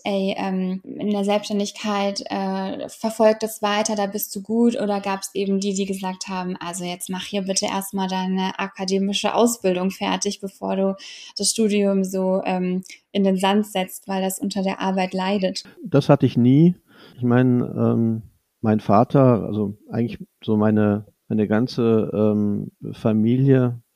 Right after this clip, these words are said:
Speaker 2: war irgendwie so eine, ich, ich kam, komm aus einer Lehrerfamilie. Meine Oma war Lehrerin, mein Opa war Lehrer, meine Mutter, mein Vater waren Lehrer, also alles im Prinzip,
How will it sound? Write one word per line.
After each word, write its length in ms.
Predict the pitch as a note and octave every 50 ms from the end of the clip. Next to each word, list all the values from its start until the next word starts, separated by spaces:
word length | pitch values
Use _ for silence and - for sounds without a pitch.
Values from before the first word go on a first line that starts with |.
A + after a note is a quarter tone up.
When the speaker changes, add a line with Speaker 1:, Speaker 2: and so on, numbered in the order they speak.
| - - _ -
Speaker 2:
war 260 | C3+ G#2 G#2+ A2 A#2 F#2+
irgendwie 440 | A2 A#2 A#2 A2 G#2+ A2 A2 A2
so 140 | G#2 A2 A2
eine, 180 | G#2+ G#2+ G#2+ G2
ich, 180 | G#2+ - G3+
ich 120 | - - -
kam, 280 | - C3 D3+ C#3 B2
komm 160 | - - D#3 D3
aus 140 | C#3 -
einer 80 | B2 A2+
Lehrerfamilie. 960 | G#2+ A2+ A#2+ C3 C3 C3 A#2+ - C3 G2+ F#2+ F#2+ F#2+ F#2 F#2 F#2 F#2 F#2 F#2+ - _ _ _ _ _ -
Meine 340 | G2 G2+ G#2 G#2+ G#2 G2+
Oma 300 | G#2+ A2+ B2+ C3+ B2 A#2
war 140 | A#2 A#2 A2+
Lehrerin, 360 | A2 G#2+ A2 A2 G#2+ A2 G#2+
mein 140 | G2+ G2+ G2+
Opa 320 | G2+ A2+ - - A#2+ A2 G#2
war 100 | G2+ G#2
Lehrer, 340 | G2+ G2+ G2+ G2+ G#2 G#2
meine 280 | G2+ G2 G2 G2 G2 G2
Mutter, 340 | G#2+ A2 A2+ - - G#2+ G2
mein 140 | G2 G2 G2
Vater 400 | - G#2+ G#2 G#2+ - - G2+ G2
waren 160 | G2 G2 G2+
Lehrer, 420 | G2+ G2+ G2+ G2+ G2 F#2+ - -
also 220 | G2 G2+ G#2 G2 D#2+
alles 300 | D#2+ G#2+ A2+ A#2+ - A#2
im 80 | A2
Prinzip, 520 | - - A2 A2 - A#2+ A2+ A2 - _